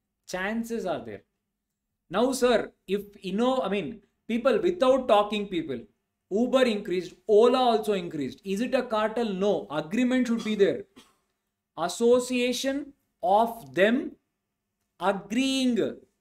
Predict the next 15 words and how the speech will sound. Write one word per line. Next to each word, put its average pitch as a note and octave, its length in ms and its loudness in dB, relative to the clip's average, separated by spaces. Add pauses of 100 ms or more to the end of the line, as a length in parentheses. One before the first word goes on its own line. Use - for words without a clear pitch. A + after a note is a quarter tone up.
(120)
to, D4 540 0 (1400)
yes, A3+ 480 -2 (240)
so E3+ 160 -8
limit A3 460 -2
control A#3+ 460 0
or C4 160 2
control, A3 580 -2 (200)
agreeing A#3 580 -2
is, C4 240 -8
should A3 220 -6
be A#3+ 100 -2
there. G3+ 360 0 (220)
Sir, A#3 220 -4
without B3+ 500 -2
knowing A#3+ 380 -2